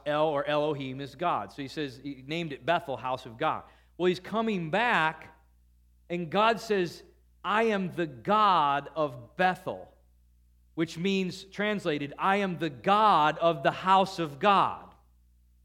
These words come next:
I don't know if that grabs you. That gets my attention. That's interesting. And so you dig into that, and I think what the Lord is saying to Jacob is, "Jacob, one of the things that you seem to think when you got this picture,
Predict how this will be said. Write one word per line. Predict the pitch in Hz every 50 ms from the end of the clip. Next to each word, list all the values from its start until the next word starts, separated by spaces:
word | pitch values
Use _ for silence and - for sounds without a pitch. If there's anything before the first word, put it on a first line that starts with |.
| _ _ _ _ _ _ -
I | - 180
don't | 196
know | 202 202
if | 196 196 202
that | 196 180
grabs | 160 196 214 226 208 151
you. | 160 160
That | 165 175 170
gets | 208 - -
my | 180 170 170
attention. | 165 - - 226 233 214 - - 120
That's | 120 147 - -
interesting. | 233 233 - 202 175 - - 117 - - _ _ _ _
And | - 170 151
so | - 226 208
you | 202 190
dig | 170 196 175
into | 208 240 240
that, | 220 190 180 170 165
and | 180 180
I | 170
think | 165 - 240 254 254 -
what | 214 202 160
the | 185
Lord | 175 175 196 214 214 202
is | 175 -
saying | - - 202 185 180 180
to | 160 147
Jacob | 127 120 175 185 220 220 - - 131 120 - - - _ _ _ _ _ _ _ _ _ _ _ _ _ _ -
is, | 202 190 180 175 170 160 - - - - _ _ _ _ _ _ -
"Jacob, | 120 143 196 226 208 214 196 180 156 135 - - - _ _
one | - 151 170 214 269 285
of | 262
the | 233 214
things | - - 202 208 202 202 190 156 151
that | 180 156
you | 170 180 180 180 175 170 165 170 -
seem | - - - 190 196 196 196
to | 190 - 170
think | 151 - - - 208 214 180 156 - - -
when | 165 160 160 165
you | 170 170 170 165 165 165 156 - - - _ _ _ _ _
got | - 190 190 185
this | 190 170 -
picture, | - - - 208 202 208 - - 170 156 151 151 156 -